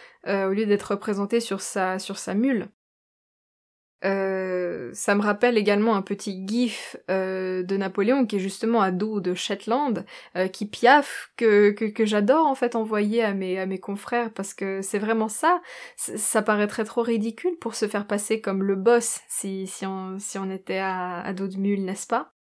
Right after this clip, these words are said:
Et en effet, cette anecdote a été le fruit de plusieurs, euh, mèmes et blagues sur le web, euh, qui sont tous autant plus drôles. Mais alors pourquoi un cheval ? Déjà, c'est plus imposant,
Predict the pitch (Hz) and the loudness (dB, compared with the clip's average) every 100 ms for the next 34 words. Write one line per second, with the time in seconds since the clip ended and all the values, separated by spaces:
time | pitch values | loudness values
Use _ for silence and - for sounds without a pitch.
0 | _ _ _ _ _ 185 185 196 208 294 | _ _ _ _ _ 2 2 2 4 2
1 | 302 208 208 185 196 254 196 185 180 180 | 2 0 0 2 4 4 2 -2 -4 -4
2 | - 254 233 185 - 220 220 226 214 196 | -4 -4 -2 -2 -4 -8 2 2 2 -2
3 | 180 175 175 196 269 254 214 175 175 165 | -4 -4 -2 0 2 2 2 0 -6 -6
4 | 190 185 294 226 202 - - 185 185 180 | -6 -2 0 0 0 -6 -4 -4 -2 0
5 | 254 294 202 - - 180 175 - 190 247 | 2 0 -2 -8 -4 -4 -4 -10 -10 -10
6 | - 226 202 202 208 226 302 196 - _ | -8 -6 -6 -6 -6 -2 0 -2 -6 _
7 | _ _ _ _ _ _ _ _ _ - | _ _ _ _ _ _ _ _ _ 0
8 | 226 240 240 240 240 277 247 - 240 247 | 4 6 6 4 -6 0 0 2 6 6
9 | 214 208 _ _ _ _ - 208 240 254 | 6 -4 _ _ _ _ -6 0 4 4
10 | - - 208 196 202 208 214 294 311 302 | 2 -2 -2 -2 0 0 2 2 2 0
11 | 294 | -2